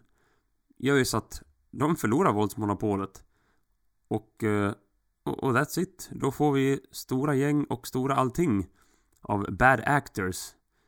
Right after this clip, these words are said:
kriminella, gangsters, bovar och banditer och, eh, b-, ja, allt skitlöst folk som gör dumma saker. Ja, då har de the upper hand. De har flest vapen, bäst kanoner,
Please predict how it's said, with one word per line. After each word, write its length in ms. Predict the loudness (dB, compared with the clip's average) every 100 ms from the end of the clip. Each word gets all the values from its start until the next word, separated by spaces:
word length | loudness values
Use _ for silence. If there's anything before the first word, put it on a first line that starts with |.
| _
kriminella, 460 | -2 2 4 4 2
gangsters, 460 | 2 2 -2 -8
bovar 300 | -2 0 2
och 60 | 0
banditer 560 | 0 -2 -4 -8 -12 -16 _ _
och, 300 | -12 -12 -10
eh, 200 | -12 -10 -12
b-, 260 | -12 -12 -12 -20 -20
ja, 300 | -12 -12 -12 _
allt 440 | 4 4 -2 -20 _ _ _ _
skitlöst 880 | -6 -4 -4 -8 -20 -6 -2 -2 -4
folk 300 | -4 -6 -6
som 140 | -6 -2
gör 80 |
dumma 240 | 0 0 0
saker. 420 | -2 -2 -4 -14 _ _ _ _ _
Ja, 200 | -6 -6
då 140 | -4 0
har 120 | 2
de 200 | 4 4
the 80 | 2
upper 240 | 2 -2
hand. 340 | 0 -2 -4 -12 _ _
De 100 | -6
har 60 |
flest 280 | 0 0 0
vapen, 420 | 0 0 0 0
bäst 240 | -2 -4 -2
kanoner, 460 | 0 2 2 0